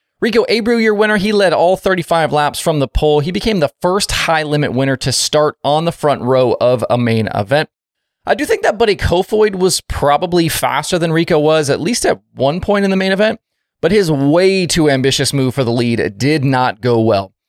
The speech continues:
With sixteen laps to go, he went full send into turn three. He cleared Rico for the lead, which was great, but did not clear the lap car of Dusty Zomer.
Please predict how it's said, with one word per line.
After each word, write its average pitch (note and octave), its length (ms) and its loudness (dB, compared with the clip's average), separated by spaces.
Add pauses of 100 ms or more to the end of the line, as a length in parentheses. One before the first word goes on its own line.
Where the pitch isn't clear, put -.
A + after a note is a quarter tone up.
(300)
With D3+ 100 0
sixteen G#3+ 400 -2
laps F3+ 280 0
to D#3+ 100 -2
go, C#3+ 220 4
he D3+ 140 -2
went D#3 220 -2
full E3 240 -2
send D3+ 380 0
into A#2+ 180 0
turn B2 340 -2
three. C#3 440 -2
He C#3 160 -2
cleared B3+ 400 -2
Rico F#3 440 0
for F3 140 -4
the D3+ 80 0
lead, D#3+ 300 0
which D3 120 -2
was C#3+ 120 -2
great, F#3 340 -2
but - 220 -2
did D#3 200 -6
not G3+ 380 -2
clear C3+ 320 2
the B2 80 -2
lap C#3 280 0
car A#2+ 260 0
of A2 200 -4
Dusty A2+ 280 -2
Zomer. A#2+ 340 0